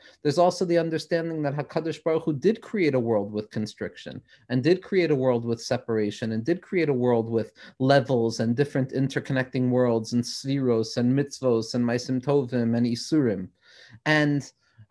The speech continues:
as the Rebbe points out so often, Yichud Tata,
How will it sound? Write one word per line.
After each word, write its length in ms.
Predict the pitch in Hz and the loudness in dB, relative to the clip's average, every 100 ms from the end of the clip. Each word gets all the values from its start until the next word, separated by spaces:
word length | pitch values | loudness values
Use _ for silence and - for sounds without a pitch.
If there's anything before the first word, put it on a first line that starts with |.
| - | 2
as 160 | 156 151 | 2 4
the 100 | 165 | 6
Rebbe 260 | 170 196 190 | 8 6 4
points 380 | - 160 151 | 0 -2 0
out 240 | 185 165 147 | 2 2 0
so 260 | - 151 | -2 0
often, 560 | 120 202 - 113 101 113 - _ _ _ - | 2 0 0 -6 -6 -10 -14 _ _ _ -6
Yichud 420 | 151 233 - 214 | 0 2 4 0
Tata, 640 | - 156 131 - 208 98 | 2 0 0 0 0 0